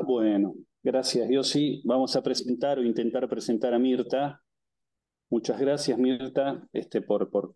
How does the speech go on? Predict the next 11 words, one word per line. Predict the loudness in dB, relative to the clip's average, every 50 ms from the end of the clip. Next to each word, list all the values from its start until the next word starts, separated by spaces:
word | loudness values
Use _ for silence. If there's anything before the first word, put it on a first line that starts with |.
| _
por | -4 0 2 2
darnos | 2 2 2 2 0 0
esta | -2 -4 0 0 2
mano, | 4 4 4 2 2 2 2 0 -2 -2
por, | -4 -6 -4 _
por | -4 -4 -4 0
colaborarnos. | 0 2 2 4 2 4 4 2 2 2 2 2 0 0 -2 -6 -16 _ -20 -20 -20 _ _ _ _ _ _ _ _ _ _ _ _ _ _ _ _ _ _ _ _ _ -4
Eh, | 0 2 2 4 4 4
Mirta, | 4 2 2 0 -2 -4 -4 -2 0 0 0 0 -2 -6 -12 _
eh, | -4 -2 0 0 2 0 0 -2 0
Polarossi | 0 2 2 2 2 2 2 2 2 2 0 0 0 0 0 0 -2 -6